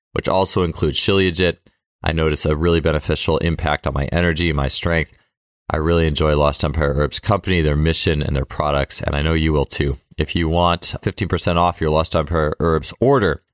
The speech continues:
you can head to lost empire herbs dot com slash just fly. And again, for that free sample of pine pollen with just the modest cost of shipping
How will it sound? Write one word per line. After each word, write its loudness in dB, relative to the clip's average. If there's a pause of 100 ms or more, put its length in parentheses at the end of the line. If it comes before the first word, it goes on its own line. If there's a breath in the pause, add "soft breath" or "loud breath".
(140)
you -2
can -2
head -2
to 0
lost 0
empire 0
herbs 0
dot 0
com -2
slash 0
just 0
fly. 2
And -2
again, 0 (400)
for -4
that 0
free 0
sample 0
of -6
pine -2
pollen 0
with -6
just -4
the -2
modest -2
cost -6
of -6
shipping 0